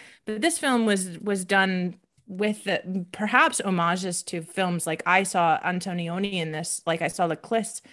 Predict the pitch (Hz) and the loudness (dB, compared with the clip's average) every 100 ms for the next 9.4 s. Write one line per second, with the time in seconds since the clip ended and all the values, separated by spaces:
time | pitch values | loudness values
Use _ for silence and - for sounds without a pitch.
0 | - - _ - 180 175 175 - 175 160 | -20 -20 _ -4 -2 0 -2 -2 0 0
1 | 151 156 170 233 - - 170 160 156 151 | 2 4 4 2 -4 -4 -2 -2 -4 -10
2 | _ _ _ _ _ - 185 185 170 - | _ _ _ _ _ -8 -2 4 4 4
3 | 170 175 185 180 175 151 - - _ _ | 0 2 4 4 4 0 -6 -20 _ _
4 | - 190 185 180 185 185 175 165 - 196 | -4 2 4 6 4 2 -2 -6 -4 -2
5 | 185 - 202 180 190 208 175 - 175 180 | -2 -2 -4 -2 -2 0 -2 -4 -8 -4
6 | 170 180 - - 180 175 - - - _ | -4 -4 -14 0 0 2 -2 -6 -12 _
7 | - - 220 214 190 175 - 185 175 165 | -8 0 6 6 6 2 2 0 2 -2
8 | - 180 180 165 156 - - 185 180 151 | 0 0 2 0 0 -2 2 2 2 0
9 | 143 - 170 - | -2 -2 -2 -2